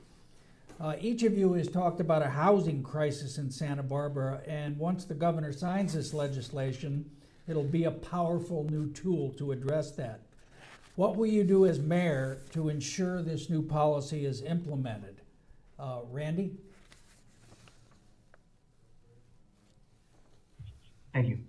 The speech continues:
Speaker 2: Uh, that's a great question, Jerry. So, you know, the housing crisis is something that's been, they've been talking about for four, five, six decades now. So I don't know how a crisis is, uh,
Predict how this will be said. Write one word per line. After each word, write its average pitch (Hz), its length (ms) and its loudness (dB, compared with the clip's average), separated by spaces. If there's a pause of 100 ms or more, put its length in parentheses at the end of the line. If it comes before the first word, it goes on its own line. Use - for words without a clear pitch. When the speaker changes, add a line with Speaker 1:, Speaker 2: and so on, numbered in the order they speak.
(140)
Speaker 2:
Uh, 143 520 2 (260)
that's 175 320 0
a - 20 0
great 135 300 2
question, 139 400 4
Jerry. 131 360 4
So, 151 380 0 (520)
you 190 100 2
know, 170 100 2
the 160 80 0
housing 190 880 4
crisis 170 540 2 (120)
is 127 60 2 (180)
something 160 340 4
that's 131 180 2
been, 139 260 2
they've 160 160 2
been 143 160 2
talking 139 380 4
about 123 360 2
for 120 220 -2
four, 139 300 -2
five, 123 320 -2 (240)
six - 120 -12 (120)
decades 123 440 -4
now. 104 260 -16 (580)
So 139 100 0
I 135 40 4
don't 139 120 2
know 123 80 6
how 127 140 4
a 120 40 0
crisis 135 540 2
is, 120 220 0
uh, 113 200 0